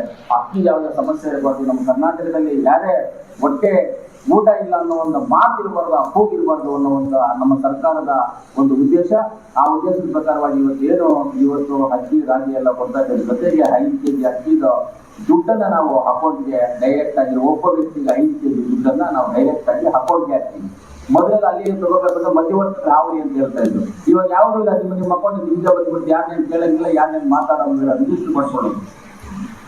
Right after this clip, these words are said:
ಆದ್ರೆ ಎಲ್ಲ ಯೋಜನೆಗಳಲ್ಲೂ ಸ್ವಲ್ಪ ಹಿಂದೆನೂ ಇದೆ. ಹಿಂದೆ ನಮ್ಮ ಕೋಲಾರ ತಾಲೂಕಲ್ಲಿ ಒಂದು ನಾಲ್ಕು ಸಾವಿರ ಜನಕ್ಕೆ ಇನ್ನು ಹಾಕ್ಬೇಕಾಗಿದೆ.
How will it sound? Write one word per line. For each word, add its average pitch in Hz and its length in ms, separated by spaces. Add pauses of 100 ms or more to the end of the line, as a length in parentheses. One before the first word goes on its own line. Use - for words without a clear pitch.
(120)
ಆದ್ರೆ 226 260 (480)
ಎಲ್ಲ 190 160 (160)
ಯೋಜನೆಗಳಲ್ಲೂ 214 760
ಸ್ವಲ್ಪ 196 280
ಹಿಂದೆನೂ 180 500
ಇದೆ. 143 300
ಹಿಂದೆ 170 480
ನಮ್ಮ 156 160
ಕೋಲಾರ 160 260
ತಾಲೂಕಲ್ಲಿ 147 500
ಒಂದು 135 100
ನಾಲ್ಕು 151 360
ಸಾವಿರ - 280
ಜನಕ್ಕೆ - 720
ಇನ್ನು 143 180
ಹಾಕ್ಬೇಕಾಗಿದೆ. 110 960